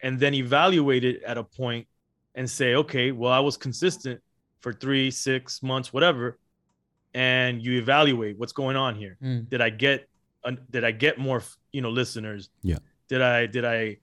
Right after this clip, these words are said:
Speaker 1: did I get a certain amount of revenue? Like, there's different things mean, you know, are success to different people. And then you evaluate and then you pivot if you need to pivot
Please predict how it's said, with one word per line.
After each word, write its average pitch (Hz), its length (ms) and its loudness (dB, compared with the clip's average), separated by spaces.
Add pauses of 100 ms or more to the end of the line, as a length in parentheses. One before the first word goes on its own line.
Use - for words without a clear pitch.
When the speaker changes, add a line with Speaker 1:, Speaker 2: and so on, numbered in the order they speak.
(260)
Speaker 1:
did 120 100 -6
I 117 60 -2
get 117 480 0
a 139 60 -6
certain 139 240 -2
amount 131 240 0
of 117 80 -2
revenue? 110 500 -2
Like, 113 280 -4
there's 139 180 -2 (560)
different 185 320 2
things 175 260 0
mean, 143 320 -4
you 156 80 -2
know, 120 260 -2
are 123 200 -2
success 127 580 0
to 131 120 -6
different 113 300 -8
people. 139 420 -4 (580)
And 131 100 -6
then 131 180 -2
you 123 140 -2
evaluate 135 600 2
and 120 120 -8
then 117 120 -6
you 123 80 -4
pivot 131 500 2
if 101 160 -10
you 107 80 -10
need 117 160 -6
to 107 100 -8
pivot 135 480 0